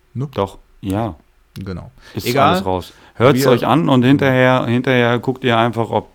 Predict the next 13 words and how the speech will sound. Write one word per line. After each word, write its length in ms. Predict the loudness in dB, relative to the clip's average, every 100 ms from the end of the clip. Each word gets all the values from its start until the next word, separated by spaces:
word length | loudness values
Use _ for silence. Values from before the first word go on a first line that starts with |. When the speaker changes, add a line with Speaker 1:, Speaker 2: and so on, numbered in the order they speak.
| -16
Speaker 2:
ob 320 | -8 -6 -6
eure, 720 | -6 -2 0 0 0 0 -2 -4
ob 200 | -8 -6
wir 100 | -4
ein 80 |
Match 300 | -2 -4 -4
haben, 400 | -4 -2 -2 -4
was 180 | -6 -6
Meinung 380 | -4 -4 -4 -6
angeht. 380 | -6 -6 -8 -10 _ _ _ _ _ _ _ _ _ _ -18 -4
Und, 440 | -2 0 -2 -4
ähm, 600 | -4 -2 -4 -4 -6 -10 -10
dann 440 | -8 -6 -6 -8